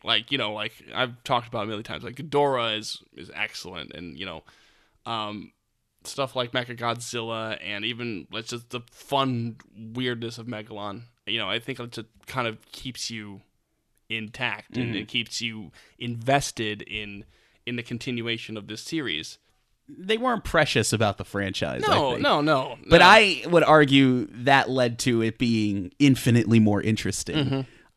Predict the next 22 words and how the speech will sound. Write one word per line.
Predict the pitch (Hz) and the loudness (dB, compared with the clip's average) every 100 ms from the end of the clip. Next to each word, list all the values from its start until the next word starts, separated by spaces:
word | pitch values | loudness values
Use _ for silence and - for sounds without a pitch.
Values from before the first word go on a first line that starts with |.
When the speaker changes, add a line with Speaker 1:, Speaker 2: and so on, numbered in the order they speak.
| 127 | 2
Speaker 2:
Um, | 123 120 113 107 - | 4 4 2 -2 -6
Speaker 1:
You | 90 151 | -6 -2
know, | 143 | 0
what's, | 147 - | 0 -2
what's | 127 143 | -6 -6
cool | - - - 294 277 | -8 -8 -4 -2 0
about, | 151 139 98 | 0 -2 -2
at | 135 | -4
least | 135 117 | -6 -8
it's | - | -4
definitely | 180 165 117 | -4 -6 -10
the | 110 | -10
Showa | - 180 151 | -6 -2 -2
era, | 107 85 78 | -2 -4 -4
is | 135 | -4
that | 123 | -4
you | 98 - | -4 -6
really | - 311 233 | 0 0 0
could | 175 196 | 0 -2
just | 147 131 - | 0 -4 -6
stick | - 190 - | -4 -4 -2
whatever | 135 139 127 120 | -2 0 -2 -4